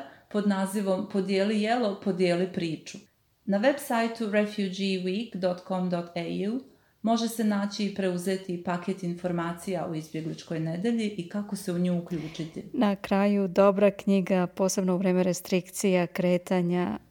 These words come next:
Speaker 2: Uvek je dobro došla. Da li imaš neke preporuke za one koji žele da obnove zalihe?
Speaker 1: Za ljubitelje knjiga i čitanja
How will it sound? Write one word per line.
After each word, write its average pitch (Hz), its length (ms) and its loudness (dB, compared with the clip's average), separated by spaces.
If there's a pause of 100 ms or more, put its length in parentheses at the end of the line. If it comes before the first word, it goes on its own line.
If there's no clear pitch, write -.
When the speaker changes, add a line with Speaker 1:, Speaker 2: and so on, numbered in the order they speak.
Speaker 2:
Uvek 175 420 4
je 180 60 2
dobro 185 280 -4
došla. 180 460 -4 (440)
Da 202 140 2
li 202 80 4
imaš 208 240 2
neke 214 240 0
preporuke 196 640 2
za 185 180 2
one 185 200 4
koji 180 200 -2
žele 190 240 -2
da 185 120 4
obnove 180 320 4
zalihe? 185 640 0
Speaker 1:
Za 196 120 0
ljubitelje 240 520 0
knjiga 254 400 4
i 185 140 2
čitanja 180 500 -2